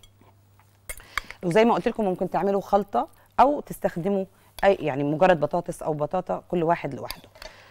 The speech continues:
فناخد كمية اللي تغطي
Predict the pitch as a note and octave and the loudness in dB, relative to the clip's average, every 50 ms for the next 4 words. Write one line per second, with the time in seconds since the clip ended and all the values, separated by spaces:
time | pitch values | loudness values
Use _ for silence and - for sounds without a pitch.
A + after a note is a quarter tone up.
0 | - - _ _ _ _ _ _ - - D#3+ D#3+ E3 E3 - D#3 - - - D#3 | -20 -20 _ _ _ _ _ _ -10 -6 -4 -4 -4 -4 -6 -10 -12 -10 -8 -6
1 | D3+ D#3+ F3 G3 G3+ G#3 A#3 D4 E4+ - _ _ _ _ _ _ _ _ _ _ | -4 -2 0 0 0 0 0 -2 -4 -8 _ _ _ _ _ _ _ _ _ _
2 | _ _ _ - E3 E3+ D3+ C#3+ - D#3+ D#3+ F3 - - - E3+ D#3+ | _ _ _ -8 -6 -4 -4 -4 -6 -6 -8 -8 -10 -10 -10 -10 -10